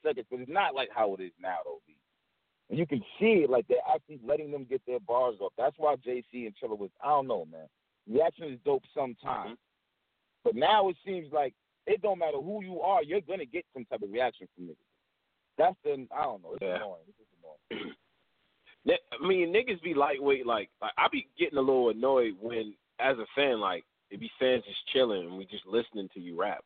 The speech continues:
Speaker 2: We're just letting you rap. And then it's like, "Y'all ain't, sh-, y-, you guys aren't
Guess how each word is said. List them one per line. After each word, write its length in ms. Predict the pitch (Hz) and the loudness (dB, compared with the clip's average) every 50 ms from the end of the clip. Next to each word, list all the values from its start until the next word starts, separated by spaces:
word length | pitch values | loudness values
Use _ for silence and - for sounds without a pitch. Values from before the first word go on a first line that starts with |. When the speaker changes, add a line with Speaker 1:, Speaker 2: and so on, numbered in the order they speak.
| _ _ | _ _
Speaker 2:
We're 60 | 80 | -20
just 180 | _ 80 _ _ 95 | _ -20 _ _ 0
letting 280 | 110 113 113 107 98 | 0 2 2 -2 -4
you 200 | 98 95 87 85 | -8 -8 -4 -2
rap. 220 | 95 98 92 - - - _ _ _ _ _ _ _ _ _ _ _ _ - | -2 0 0 -2 -6 -10 _ _ _ _ _ _ _ _ _ _ _ _ -6
And 140 | 104 113 107 | -4 0 2
then 100 | 110 107 | 4 4
it's 160 | 104 95 - | 4 2 0
like, 200 | 85 71 71 73 | 0 0 0 2
"Y'all 260 | - 104 110 110 107 | 4 6 6 6 6
ain't, 200 | 95 90 85 80 | 4 0 -2 -6
sh-, 240 | - - - _ _ | -10 -12 -12 _ _
y-, 60 | - - - - _ _ _ _ _ _ _ _ | -10 -10 -10 -12 _ _ _ _ _ _ _ _
you 60 | _ | _
guys 240 | - 95 92 87 87 90 | 2 2 2 4 2 2
aren't 160 | 92 85 85 | 0 2 2